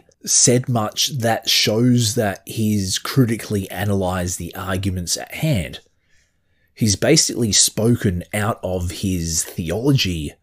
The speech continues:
and out of some personal experiences, which is a, a soft argument, but it's not really hard data. If I took this video to a psychologist or a psychiatrist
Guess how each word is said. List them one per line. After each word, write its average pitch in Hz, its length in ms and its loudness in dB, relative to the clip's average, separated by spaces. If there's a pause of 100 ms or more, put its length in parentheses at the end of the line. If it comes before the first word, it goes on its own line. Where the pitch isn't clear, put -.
(680)
and 110 360 -2
out 98 220 -2
of 101 60 2
some 90 540 -2 (920)
personal 110 540 4
experiences, 139 920 2 (840)
which 82 260 -8
is 78 220 -4
a, 71 840 -8
a - 100 -8
soft - 340 2
argument, 71 520 -6
but 73 320 -4
it's - 360 -4
not 98 320 0
really 80 680 -4 (840)
hard 71 300 -4
data. 98 440 -2 (1120)
If - 200 0
I 170 260 2
took - 320 0
this 107 160 0
video 92 420 0
to 90 600 0
a 90 100 -6
psychologist 87 760 -2
or 82 80 0
a 82 40 -2
psychiatrist - 1000 -4